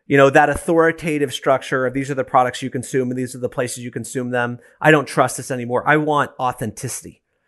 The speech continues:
I want to hear why the founder made this brand. I want to know why it's better. I might be willing to pay more for that, but I want a level of authenticness." So, so now I look for those authentic brands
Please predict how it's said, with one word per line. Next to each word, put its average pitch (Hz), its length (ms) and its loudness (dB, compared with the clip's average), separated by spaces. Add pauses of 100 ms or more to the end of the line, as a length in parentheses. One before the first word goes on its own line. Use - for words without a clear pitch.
(240)
I 143 60 4
want 165 140 8
to 151 80 0
hear 160 140 4
why 143 280 2
the 143 100 -2
founder 139 340 -2
made 127 260 -4
this 131 120 -8
brand. 131 580 -4
I 143 100 0
want 143 120 0
to 131 60 -2
know 123 100 -4
why 131 240 2
it's 131 160 -6
better. 135 480 0 (180)
I 147 120 4
might 151 160 4
be 151 80 -2
willing 147 220 0
to 139 60 -4
pay 135 200 -8
more 131 500 -2 (320)
for 143 120 0
that, 135 340 4 (240)
but 147 100 2
I 147 80 6
want 160 240 4
a - 20 2
level 143 300 0
of 127 80 -2
authenticness." 117 880 -8
So, 135 340 0 (320)
so - 140 -2
now 175 220 6
I 190 120 4
look 156 200 -2
for 139 320 0
those 135 240 -2
authentic 143 420 0
brands 117 480 -6